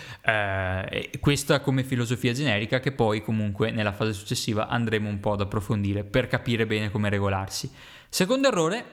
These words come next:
molto comune è pensare che questo aumento di entrate di stipendio sia per sempre,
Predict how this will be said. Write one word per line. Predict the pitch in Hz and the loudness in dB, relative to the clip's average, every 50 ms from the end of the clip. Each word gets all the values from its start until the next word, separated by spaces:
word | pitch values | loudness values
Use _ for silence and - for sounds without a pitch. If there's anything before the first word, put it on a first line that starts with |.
| - - - | -20 -18 -6
molto | - 143 135 131 135 131 131 | 0 2 2 2 2 0 0
comune | 107 127 135 127 117 117 123 143 160 - - - - - _ - | 0 2 2 2 2 0 0 -2 -4 -6 -12 -20 -20 -20 _ -4
è | - 139 131 | -2 -2 0
pensare | - 160 185 170 - 143 113 104 110 156 | 0 0 0 0 0 0 0 0 -2 -4
che | - - 117 - | -6 -6 -8 -8
questo | - - 220 - - - 131 | -2 -2 -2 -2 -2 -2 -2
aumento | 113 120 147 139 120 - - 113 | 0 0 0 -2 -2 -4 -4 -4
di | 104 107 110 - - - _ _ | -2 -2 -4 -4 -8 -18 _ _
entrate | - 131 131 127 120 107 104 101 - 147 | -2 -2 2 2 2 2 2 0 -2 -2
di | 135 | -2
stipendio | - - - 135 - 110 101 101 101 110 - - - | -2 -4 -6 -2 -2 -2 -2 0 -2 -4 -4 -6 -8
sia | - - - 190 175 | -8 -6 -4 -4 -2
per | - 143 - | -2 -2 -2
sempre, | - - 104 101 98 98 - - | -2 -4 -4 -4 -4 -6 -8 -12